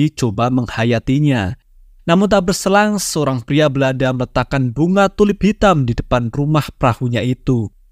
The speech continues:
Hal ini menandakan bahwa dirinya mendapat misi dari bosnya untuk membunuh target baru. Menjelang sore, seperti biasa, Parky memberi tumpangan Hyong pulang.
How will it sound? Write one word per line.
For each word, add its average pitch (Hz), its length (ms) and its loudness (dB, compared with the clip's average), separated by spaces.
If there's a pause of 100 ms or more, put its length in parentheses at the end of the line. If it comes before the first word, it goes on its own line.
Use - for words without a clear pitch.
(240)
Hal 143 160 4
ini 185 160 4
menandakan 190 720 4
bahwa 120 240 2
dirinya 117 480 0
mendapat 110 400 0
misi 160 560 0
dari 131 240 4
bosnya 135 560 0
untuk 151 400 -2
membunuh 131 640 0
target 123 480 -2
baru. 120 480 -2 (480)
Menjelang 127 400 2
sore, 143 480 0
seperti - 400 -4
biasa, 127 640 0
Parky 117 400 -2
memberi 120 400 -2
tumpangan 160 560 0
Hyong 131 400 -2
pulang. 131 480 -2